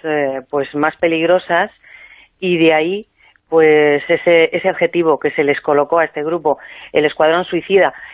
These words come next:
y con la peculiaridad de que los compañeros de Jack Parsons, pues, toleraban sus excentricidades ocultistas, ya que él normalmente realizaba rituales y consagraba los experimentos al dios Pan.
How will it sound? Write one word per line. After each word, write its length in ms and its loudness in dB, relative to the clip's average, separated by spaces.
y 160 -8
con 180 2
la 160 2
peculiaridad 1040 0
de 180 -8
que 140 -4
los 160 -4
compañeros 560 -2
de 140 2
Jack 180 -2
Parsons, 520 -4
pues, 640 4
toleraban 480 0
sus 260 -10
excentricidades 1080 -2
ocultistas, 760 -4
ya 160 0
que 260 -4
él 160 0
normalmente 760 0
realizaba 680 -2
rituales 680 -2
y 60 -6
consagraba 580 0
los 160 -4
experimentos 640 -2
al 160 -2
dios 220 -6
Pan. 320 -4